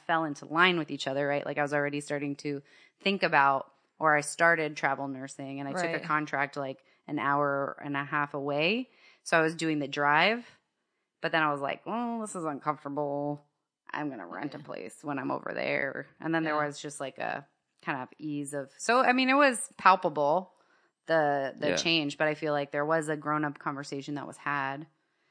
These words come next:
Speaker 1: And her and I are friends now. I mean, things change. Things aren't always gonna be the same, but
Speaker 2: Mm-hmm.
Speaker 1: we went, I wanna say, a good three years without talking.
Speaker 2: Mm.
Speaker 1: And then, and then there was an, uh,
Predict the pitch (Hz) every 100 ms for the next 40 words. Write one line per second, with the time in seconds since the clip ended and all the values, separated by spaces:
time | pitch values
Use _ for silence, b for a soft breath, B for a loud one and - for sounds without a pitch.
0 | _ - 214 254 262 233 214 190 208 202
1 | 202 185 180 156 131 147 b - 226 233
2 | 285 240 - 190 180 180 190 185 180 170
3 | 165 165 170 165 160 156 - 147 156 160
4 | 147 - 180 170 180 - 180 190 196 185
5 | 160 - _ _ _ _ _ _ _ _
6 | _ _ _ _ - 160 160 156 160 156
7 | 151 151 - 156 156 151 151 143 139 143
8 | - - - 147 - - 156 156 208 208
9 | 196 180 _ - 160 151 147 - - 151
10 | 139 139 139 143 131